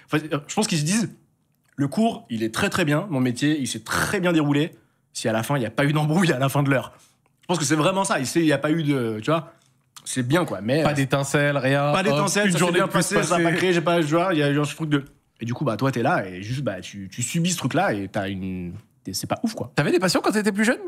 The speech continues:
Speaker 2: Je sais pas, les jeux vidéo, le, le
Speaker 1: Le f-,
Speaker 2: sport,
Speaker 1: le
Speaker 2: euh,
Speaker 1: foot de fou.
Speaker 2: le foot ?
Speaker 1: Ouais, c'était vraiment le foot, quoi.
Speaker 2: Tu
Speaker 1: Tu vois.
Speaker 2: jouais ou alors tu suivais juste les deux ?
Speaker 1: Non, je jouais. Bah, tu sais, je fais partie de ces gens qui, euh, qui se disaient, euh,
Speaker 2: Je préfère jouer que regarder.
Speaker 1: Bah, déjà,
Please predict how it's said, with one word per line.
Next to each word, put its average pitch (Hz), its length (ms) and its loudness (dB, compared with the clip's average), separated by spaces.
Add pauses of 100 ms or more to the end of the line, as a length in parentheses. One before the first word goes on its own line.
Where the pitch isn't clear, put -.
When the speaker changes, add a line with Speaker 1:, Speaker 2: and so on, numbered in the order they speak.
(120)
Speaker 2:
Je - 100 -8
sais - 40 -8
pas, 127 220 0
les 120 140 2
jeux 120 120 2
vidéo, 127 480 2
le, 123 280 2
le - 0 -
Speaker 1:
Le 120 80 0
f-, 127 100 2
Speaker 2:
sport, 127 440 2
Speaker 1:
le 117 180 2
Speaker 2:
euh, - 20 -2
Speaker 1:
foot 127 300 -2
de 117 80 -2
fou. 147 200 -4 (140)
Speaker 2:
le - 100 0
foot ? - 300 -2 (320)
Speaker 1:
Ouais, 113 80 -4
c'était 110 140 -8
vraiment 123 240 -4
le 110 160 -4
foot, 110 180 -10
quoi. 98 220 -10
Speaker 2:
Tu - 140 2
Speaker 1:
Tu 131 40 2
vois. 151 180 4
Speaker 2:
jouais 294 100 0
ou 220 60 2
alors 120 140 -2
tu 127 140 0
suivais 123 400 0
juste 123 240 -2
les 113 80 2
deux ? 117 200 0 (760)
Speaker 1:
Non, 160 100 4
je 147 100 2
jouais. 160 280 4
Bah, 131 160 -2
tu - 40 -4
sais, 165 80 4
je - 60 -4
fais 135 80 -4
partie 117 200 -4
de 127 40 -10
ces 147 80 0
gens 147 140 0
qui, 123 320 0
euh, 120 160 -2 (140)
qui 123 80 -6
se 107 60 -4
disaient, 139 360 2
euh, 113 260 -2 (240)
Speaker 2:
Je - 40 -20
préfère 113 220 0
jouer 117 140 0
que 107 60 -2
regarder. 113 340 2 (640)
Speaker 1:
Bah, - 120 -2 (200)
déjà, 170 600 2